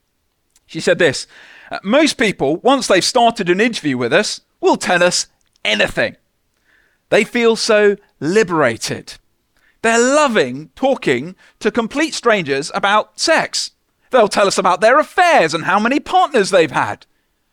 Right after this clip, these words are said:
They'll tell us all kinds of different things. But the one thing they won't tell us is how much they earn. Well, today we, we're entering a, a section of Luke's Gospel where Jesus starts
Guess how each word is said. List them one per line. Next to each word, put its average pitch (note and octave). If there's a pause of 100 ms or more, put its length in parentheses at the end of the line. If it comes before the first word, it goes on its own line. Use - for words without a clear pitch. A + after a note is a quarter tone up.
(160)
They'll C4+
tell C#4
us B3+
all F4+
kinds D#4+
of D#4+
different D4
things. A3+ (1200)
But G#3+
the A3
one C4
thing A#3+
they G#3+
won't A3 (140)
tell B2+
us - (880)
is -
how G3+
much - (600)
they D3+ (120)
earn. C3 (2750)
Well, G3
today A3+
we, G3+
we're G3+
entering A3
a, F3
a F3
section G3
of E3+
Luke's F3
Gospel F3+
where F3
Jesus B3
starts -